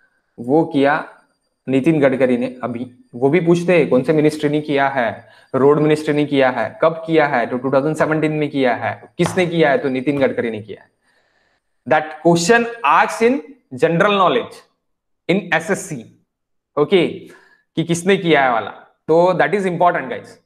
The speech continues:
Okay। आप इसके सामने लिख सकते हैं, अगर आपके पास hard copy है तो आप इसके सामने लिख सकते हैं, अगर आप, आपके पास hard copy नहीं है तो आप book पे लिख लो,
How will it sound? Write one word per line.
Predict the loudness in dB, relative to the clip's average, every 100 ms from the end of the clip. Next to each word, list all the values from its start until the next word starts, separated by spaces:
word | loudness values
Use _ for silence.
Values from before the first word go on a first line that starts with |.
| _ -12
Okay। | -4
आप | -2 -2 -4 -12
इसके | -12 -8
सामने | -8 -6 -6
लिख | -6 -6
सकते | -8 -8 -4
हैं, |
अगर | -2 -2
आपके | -4 -6
पास | -8 -6 -2
hard | -2
copy | 0 -2 0
है | -4
तो | 0
आप | -2 -2
इसके | -8 -10
सामने | -8 -6 -6
लिख | -6
सकते | -6 -4
हैं, |
अगर | -4 -4
आप, | -6 -6 -6
आपके | -4
पास | -2 -2
hard | -2 0
copy | -2
नहीं | -2 -4
है |
तो | 0
आप | 0
book | 0 -6 0
पे |
लिख | 0 0
लो, | -2